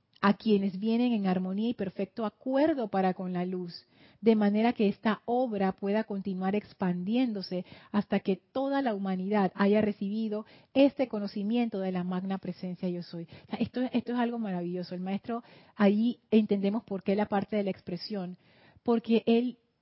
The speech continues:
lo que quiere es atraer a quienes, a esos estudiantes de la luz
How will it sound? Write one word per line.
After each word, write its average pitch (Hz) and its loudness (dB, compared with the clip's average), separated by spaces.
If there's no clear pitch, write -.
lo 254 -2
que 220 0
quiere 226 2
es 214 -2
atraer 190 4
a 196 4
quienes, 202 0
a 208 4
esos 285 4
estudiantes 226 0
de 214 0
la 185 2
luz 233 -4